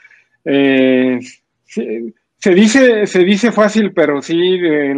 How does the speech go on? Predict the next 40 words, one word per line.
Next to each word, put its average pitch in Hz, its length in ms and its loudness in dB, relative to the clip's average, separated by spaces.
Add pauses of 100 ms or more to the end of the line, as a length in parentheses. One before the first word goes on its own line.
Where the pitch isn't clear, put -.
(140)
esos 170 300 -2
tres 185 220 0
meses 175 380 -6
cuesta, 185 460 -2
pero 139 580 -4
tiene, 185 360 0
todo 208 420 0
tiene 196 180 -4
su 190 160 -10
recompensa. 160 720 -8 (800)
Y, 247 240 2
pues, 196 380 -2
eh, 170 240 0
invitar 165 500 0
a 156 680 -2
los 151 180 -10
que 170 100 -14
nos 156 200 -12
escuchan 190 460 -10
a 180 100 -10
que 147 100 -12
se 139 140 -16
suscriban, 220 640 -8
que 175 80 -8
le 151 120 -6
den 170 240 -2
like 226 380 -4 (420)
y, 143 360 0
pues, 135 520 -6
eh, 135 340 -6 (140)
cualquier 170 400 0
cosa, 208 320 0
como 143 380 -2
comentaban, 156 540 -2
aquí 170 200 -4
estamos 175 440 -4
a 139 260 -4
las 135 220 -6
órdenes, 139 440 -4
¿no? 165 160 -10